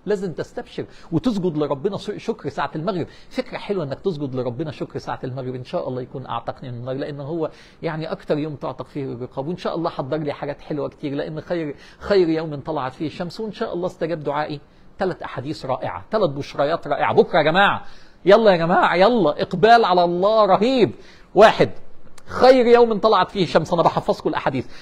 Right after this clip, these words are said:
اثنين، خير الدعاء دعاء يوم عرفة. ثلاثة، أكثر يوم تعتق فيه الرقاب من النار يوم عرفة. الحديث الرابع،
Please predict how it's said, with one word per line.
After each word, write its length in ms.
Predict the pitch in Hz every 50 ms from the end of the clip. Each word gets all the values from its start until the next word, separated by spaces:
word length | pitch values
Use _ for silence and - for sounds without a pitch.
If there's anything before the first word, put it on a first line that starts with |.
| - - 202
اثنين، 640 | 214 202 - 214 226 262 277 262 240 190 151 127 - - - - - - - - _ _ - _ - -
خير 340 | - - - 254 254 247 208
الدعاء 360 | 214 165 151 196 196 202 214
دعاء 260 | 185 170 190 185 190
يوم 200 | 196 190 185 185
عرفة. 240 | 180 196 214 156 180
ثلاثة، 440 | 165 196 190 208 226 233 226 226 226
أكثر 380 | 220 - 220 - - - 214
يوم 240 | 180 196 202 202 185
تعتق 340 | 180 - 190 175 - 165 -
فيه 180 | - 208 190 190
الرقاب 400 | 175 165 160 - 196 180 165 175
من 60 | 170
النار 200 | 160 165 180 180
يوم 220 | 180 170 175 165
عرفة. 340 | 151 151 160 139 - 156 -
الحديث 440 | 160 147 - - 160 202 247 - 202
الرابع، 400 | 202 175 190 190 165 139 117